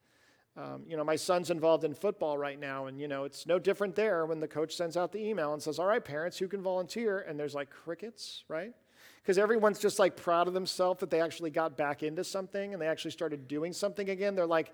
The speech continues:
"I'm gonna dip my toe into this thing, and, and maybe we'll just start with that," right?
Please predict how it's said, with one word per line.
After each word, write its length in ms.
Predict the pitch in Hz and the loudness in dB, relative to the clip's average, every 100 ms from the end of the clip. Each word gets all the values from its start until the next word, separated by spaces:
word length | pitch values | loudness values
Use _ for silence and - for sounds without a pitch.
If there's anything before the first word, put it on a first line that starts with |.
| - - | -14 -2
"I'm 80 | 196 | 2
gonna 140 | 202 | 4
dip 200 | 156 214 | 4 0
my 120 | 175 | -2
toe 300 | 147 175 196 220 | -6 -2 -2 0
into 120 | 220 | 0
this 240 | 220 - | 0 -2
thing, 340 | 226 226 233 175 | -4 -4 -2 -4
and, 100 | 135 - - | -6 -14 -8
and 140 | 165 | 0
maybe 220 | 180 202 | 2 2
we'll 120 | 196 202 | 0 0
just 240 | 170 - | -2 -4
start 260 | - 180 160 | 0 0 0
with 200 | 156 165 | -8 -6
that," 280 | 190 180 - | -6 -8 -8
right? 300 | 156 165 | -4 -4